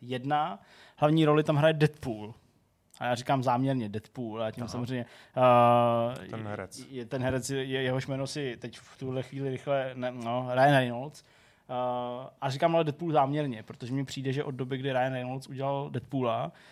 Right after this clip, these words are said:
Speaker 1: se nedokáže z téhle role dostat.
Speaker 2: Hmm.
Speaker 1: Že mně přijde, že pořád hraje Deadpoola ve všech filmech. Projekt Adam, eh, je o tom, že, nebudu spoilovat,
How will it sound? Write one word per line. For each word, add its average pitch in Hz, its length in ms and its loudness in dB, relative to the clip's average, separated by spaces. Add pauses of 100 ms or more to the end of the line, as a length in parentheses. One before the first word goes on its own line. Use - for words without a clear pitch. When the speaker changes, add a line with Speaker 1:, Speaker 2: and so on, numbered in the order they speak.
(140)
Speaker 1:
se - 140 -2
nedokáže 147 560 4
z 139 60 -8
téhle 143 500 -4
role 135 420 -2
dostat. 139 380 -8 (840)
Speaker 2:
Hmm. 113 100 -6
Speaker 1:
Že 135 260 -2
mně 143 200 -6
přijde, 147 260 -4
že 143 120 -4
pořád 143 500 2
hraje 139 200 0
Deadpoola 135 600 -6 (100)
ve 135 80 -6
všech - 200 -8
filmech. 117 400 -10 (520)
Projekt 170 240 4
Adam, 156 440 4 (160)
eh, - 40 -12 (380)
je 139 180 0
o 139 80 -2
tom, 147 420 2 (240)
že, 135 680 0 (240)
nebudu 127 220 -2
spoilovat, 117 400 -4